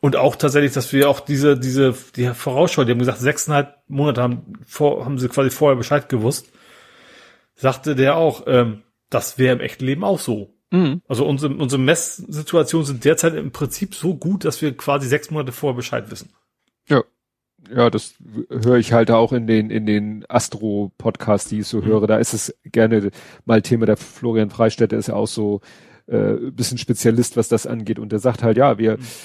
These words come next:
Speaker 2: können halt nicht nonstop rund um die Uhr in alle Richtungen volles Rohr gucken,
Speaker 1: Mhm.
Speaker 2: um dann, äh, es schon noch rechtzeitiger zu wissen,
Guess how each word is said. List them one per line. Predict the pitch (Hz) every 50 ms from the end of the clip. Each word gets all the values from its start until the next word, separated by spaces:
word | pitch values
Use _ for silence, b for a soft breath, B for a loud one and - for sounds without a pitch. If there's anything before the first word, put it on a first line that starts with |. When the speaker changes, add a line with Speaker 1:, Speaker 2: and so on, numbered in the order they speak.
| B B B B _
Speaker 2:
können | - 131 139 151 139 110
halt | 127 127 127 - -
nicht | 127 139 - - 127
nonstop | 120 127 143 139 - - 139 127 101 -
rund | 110 123 135 127
um | - 127 117
die | 110 123 -
Uhr | 131 127 131 135 131 127 127 123 120 -
in | - 120 120 120
alle | - 120 127 131 127 123 113
Richtungen | 123 135 - - - 127 123 123 123 120 123 117 113 -
volles | - - - - - 131 127 127 123 - - -
Rohr | 113 120 123 123 120 120 120 117 117 113 117 117 113 - _
gucken, | - - 190 - - 143 131 156 190 b b b b b b b b b b b
Speaker 1:
Mhm. | - 139 127 120 120 - _ _ _ _ _ _ _ _ _ _ _ _ _ _ _
Speaker 2:
um | - 165 143 127
dann, | 127 131 127 131 127 127 127 127
äh, | 120 127 127 123 127 131 - 123 127 123 107 -
es | 131 - -
schon | - - - - 131 123 120 120
noch | 156 165 - 131 131
rechtzeitiger | 135 117 - - - 127 113 110 113 - 117 101
zu | - - 120 107 101
wissen, | 113 113 - - 123 139 151 - _ - 101 104 101 - 85 _ _ _ 117